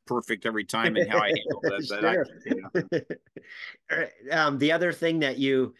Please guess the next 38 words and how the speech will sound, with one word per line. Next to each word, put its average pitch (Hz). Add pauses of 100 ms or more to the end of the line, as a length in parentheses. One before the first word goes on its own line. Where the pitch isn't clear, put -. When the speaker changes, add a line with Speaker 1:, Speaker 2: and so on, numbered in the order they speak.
(180)
Speaker 2:
you 123
mentioned 123
is, 113
you 117
know, 113
hire, 123
hire 131
people 127
who 113
are, 107 (160)
who 117
are 107
better 131
than 104
you. 101 (400)
Uh, 110 (180)
I, 151 (180)
that's 165
an 147
amazing, 123
um, 104
attitude, 120 (120)
uh, 101
it, 95 (140)
it, 95
'cause 139
a 143
lot 135
of 104
business 120
owners, 113
right, 117
have 127
a 123
little 113
bit 113
of 107
a, 107